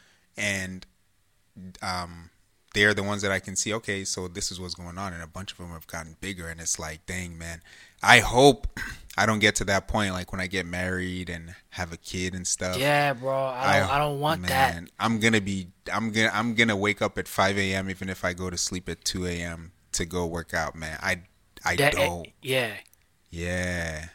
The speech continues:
Speaker 2: I don't need that, bro. And, and that's why, like, you know, building that type of, uh, mindset and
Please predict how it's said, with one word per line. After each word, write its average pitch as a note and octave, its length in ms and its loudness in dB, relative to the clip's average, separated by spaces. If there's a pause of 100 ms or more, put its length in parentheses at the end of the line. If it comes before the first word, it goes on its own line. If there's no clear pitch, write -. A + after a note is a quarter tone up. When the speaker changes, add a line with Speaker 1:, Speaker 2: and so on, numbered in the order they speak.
(140)
Speaker 2:
I B2 100 -2
don't C3 280 -2
need C#3+ 160 0
that, B2+ 160 0
bro. C3 120 -2
And, C3+ 180 -2
and B2+ 160 -2
that's D3 200 4
why, D3 160 6
like, B2+ 380 0
you B2+ 140 -6
know, A#2+ 160 -6
building C3 380 0
that B2+ 200 0 (720)
type C3 240 0
of, A#2 180 -6
uh, A#2 100 -4
mindset C3 600 0
and A#2 100 -12